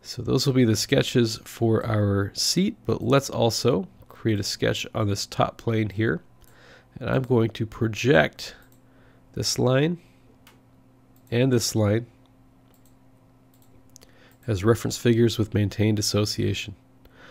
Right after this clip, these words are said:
I can click Reset View to look straight down again. I'm gonna make an arc from here to there. We'll go with horizontal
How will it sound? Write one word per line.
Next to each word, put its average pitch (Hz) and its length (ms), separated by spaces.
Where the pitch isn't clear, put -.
I 104 60
can 98 120
click 104 260
Reset 117 540
View 113 240
to 113 80
look 104 160
straight - 400
down 117 260
again. 123 400
I'm 160 60
gonna 143 140
make 113 240
an - 100
arc 113 240
from 104 180
here 131 520
to - 180
there. 90 460
We'll 120 140
go 117 200
with 107 220
horizontal 120 880